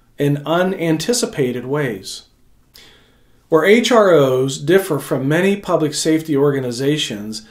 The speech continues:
is they prepare their system failures, for their system failures by training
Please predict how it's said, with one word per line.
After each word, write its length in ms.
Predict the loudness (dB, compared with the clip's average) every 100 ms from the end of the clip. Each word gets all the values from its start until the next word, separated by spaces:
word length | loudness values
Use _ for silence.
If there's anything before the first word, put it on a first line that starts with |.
| -20 _
is 180 | 0 2
they 220 | 4 4
prepare 880 | 4 -2 -2 0 2 4 2 0 -6 _
their 440 | -8 0 2 4 2
system 560 | 2 2 2 0 -2
failures, 720 | -2 -2 0 0 -4 -8 -12 -16
for 240 | 2 6 8
their 160 | 6
system 400 | 0 -4 -4 -6
failures 380 | -2 -2 -2 -4
by 160 | -4 -4
training 680 | -2 2 2 2 -2 -6